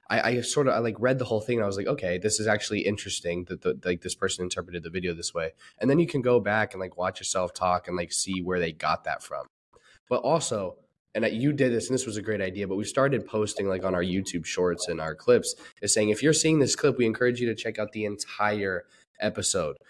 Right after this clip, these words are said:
because it's very easy to see a clip and then take it the wrong way. So just wanted to throw that out there.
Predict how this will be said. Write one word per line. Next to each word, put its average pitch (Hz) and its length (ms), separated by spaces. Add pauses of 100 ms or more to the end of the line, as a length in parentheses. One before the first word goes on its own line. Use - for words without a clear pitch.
(180)
because 113 520 (220)
it's 107 140
very 107 160
easy 104 240
to 90 60
see 95 200
a 90 80
clip - 340
and 92 100
then 92 100
take - 240
it 87 40
the 82 100
wrong 73 200
way. 71 240 (240)
So - 240
just - 160
wanted 76 160
to - 40
throw 71 120
that 58 120
out - 140
there. 64 140